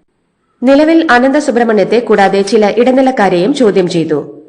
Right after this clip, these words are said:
അനന്തസുബ്രഹ്മണ്യത്തെ ഉണ്ണികൃഷ്ണൻ പോറ്റിക്കൊപ്പം ഇരുത്തിയാണ് ചോദ്യം ചെയ്തത്. ഗുരുവായൂർ ക്ഷേത്രത്തിൽ സ്വർണം ഉൾപ്പെടെ വിലപിടിപ്പുള്ള വസ്തുക്കൾ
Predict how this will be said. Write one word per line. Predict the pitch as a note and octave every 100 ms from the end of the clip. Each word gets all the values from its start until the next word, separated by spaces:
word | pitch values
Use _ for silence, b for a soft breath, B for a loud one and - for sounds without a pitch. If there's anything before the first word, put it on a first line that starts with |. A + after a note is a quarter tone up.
| _ _ A3
അനന്തസുബ്രഹ്മണ്യത്തെ | A3+ C4 E4 C#4 C4 B3 G#3 F#3 G#3 D#4 -
ഉണ്ണികൃഷ്ണൻ | A#3+ C4+ C4 - C4
പോറ്റിക്കൊപ്പം | A3+ G3+ G#3 G#3 F#3+ F#3+ F#3
ഇരുത്തിയാണ് | G#3+ A3 A#3+ F#3+ E3+ D4+ -
ചോദ്യം | A#3 G3 F3+
ചെയ്തത്. | E3 D#3+ D#3 D3+ - - _ _ _ _ _ _ _ _ _ _ _ _ _ _ _ _ _ _ _ _ _ _ _
ഗുരുവായൂർ | G#3 C4 D4 E4 E4 E4
ക്ഷേത്രത്തിൽ | D#4+ - A3 G#3+ F#3+ G#3+ B3
സ്വർണം | - B3 B3+ C#4+ D4
ഉൾപ്പെടെ | B3 A#3+ A#3
വിലപിടിപ്പുള്ള | G#3+ A3+ B3+ C4 - B3
വസ്തുക്കൾ | G3+ - F#3 F3+